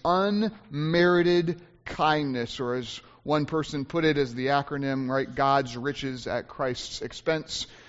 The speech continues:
This comes from First Corinthians chapter one, verse four, where Paul writes, "I give thanks to my God always for you because of the grace of God that was given you in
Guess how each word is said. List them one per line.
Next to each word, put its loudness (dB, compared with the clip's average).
This 6
comes 4
from -4
First 0
Corinthians 2
chapter 0
one, 2
verse 0
four, 6
where 6
Paul 4
writes, 6
"I 8
give 4
thanks -4
to -8
my 0
God 4
always 4
for 8
you 2
because -4
of -6
the -4
grace 0
of -4
God 4
that -2
was -8
given -4
you -6
in -4